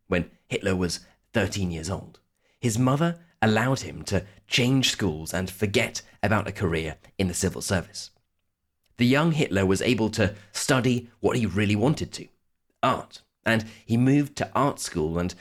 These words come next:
began to think of himself as a bit of an artist. In nineteen oh seven, when he was eighteen years old, he moved to Vienna, filled with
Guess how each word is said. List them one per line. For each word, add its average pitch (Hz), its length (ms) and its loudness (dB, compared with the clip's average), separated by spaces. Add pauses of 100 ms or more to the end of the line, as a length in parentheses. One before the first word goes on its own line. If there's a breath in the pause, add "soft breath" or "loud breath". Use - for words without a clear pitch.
(180 loud breath)
began 123 320 0
to 110 120 -6
think 135 280 0
of 101 80 -4
himself 95 480 0
as 82 260 -2 (180)
a 90 80 -2
bit 110 200 -2
of 85 80 -4
an 87 80 -4
artist. - 500 -8 (760)
In 131 320 4
nineteen 147 320 2
oh 147 80 4
seven, - 400 -4 (220)
when 101 280 2 (220 loud breath)
he 113 120 2
was 110 180 4
eighteen 110 320 -4
years 92 200 0
old, 76 340 -10 (400)
he 123 120 2
moved 135 380 4
to 113 160 2
Vienna, 98 400 0 (400)
filled 135 320 4
with 101 260 0